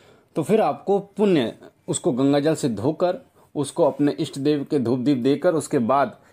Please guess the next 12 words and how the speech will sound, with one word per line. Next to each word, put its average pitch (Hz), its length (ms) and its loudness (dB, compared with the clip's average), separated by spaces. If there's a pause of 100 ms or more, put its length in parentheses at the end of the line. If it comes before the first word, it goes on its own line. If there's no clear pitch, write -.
क्षमा 139 280 0
याचना 131 320 0
करके, 127 280 -2
उसके 139 220 -4
बाद 117 240 0
दोबारा 127 460 0
फिर 123 180 -6
शुरू 147 300 -2
से 160 180 -4
आपको - 420 -6 (440)
मंत्र 117 260 -4
जाप 107 320 -2